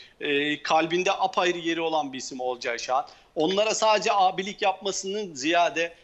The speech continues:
malzeme yardımı, diğer konularda yardım, birçok konularda, e, öncülük etmiş bir isim. Gerçekten, e, ben şahsım adına üzüldüm ama tabii ki kendince bir nedeni vardır.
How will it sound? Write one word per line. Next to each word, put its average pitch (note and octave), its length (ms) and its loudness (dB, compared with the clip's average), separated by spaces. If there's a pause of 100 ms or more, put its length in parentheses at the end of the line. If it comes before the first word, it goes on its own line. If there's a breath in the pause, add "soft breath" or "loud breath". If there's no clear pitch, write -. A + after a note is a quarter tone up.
(160 loud breath)
malzeme F3 500 0
yardımı, E3 640 -2
diğer F3 300 0
konularda E3 460 -2
yardım, D3+ 360 -4
birçok G#3 320 -2
konularda, D3+ 760 2
e, - 20 -10
öncülük D#3+ 640 0
etmiş D3 360 -4
bir C#3+ 60 -6
isim. G3+ 200 -6 (120)
Gerçekten, F3+ 560 0 (400 loud breath)
e, C#3 280 -2
ben E3 140 0
şahsım F3 400 -2
adına F3 340 -2 (120)
üzüldüm D#3+ 540 0 (180)
ama E3 400 2
tabii D3 180 -6
ki E3 120 -12
kendince D3 580 -2
bir D3+ 140 -2
nedeni C#3+ 320 0
vardır. D#3 380 0